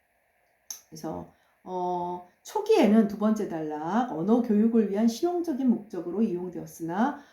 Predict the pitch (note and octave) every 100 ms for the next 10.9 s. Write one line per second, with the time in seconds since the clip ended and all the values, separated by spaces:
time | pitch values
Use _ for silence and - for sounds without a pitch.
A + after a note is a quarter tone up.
0 | _ - E3 G3 D4+ - A3 E3+ E3 A3+
1 | - - _ _ F4 G4+ D4+ G3+ A3 G#4
2 | A4 A4 F#4+ E4 D#4 C#4+ D#3+ E3+ A3+ G3+
3 | G#3 B3+ - F#3+ C4 F#4 F#4+ E4 D#4+ D#4+
4 | F4+ - E4+ C#4+ A3 F#3+ F3 E3+ C4 -
5 | - _ - F3 - C4 A#3 A3 D#4 D#4
6 | A3+ - - - _ - _ B3+ E4+ F#4+
7 | B3 F#3 A#3+ G#3 - - _ _ - E3+
8 | E3 E3 E3+ - - - - C#4 F4+ F4+
9 | F4+ - B4 C#5 - A#4+ G#4 E4 C#4+ A#3
10 | B3 B3 E3+ E3+ A3+ G#3 - F#3+ F3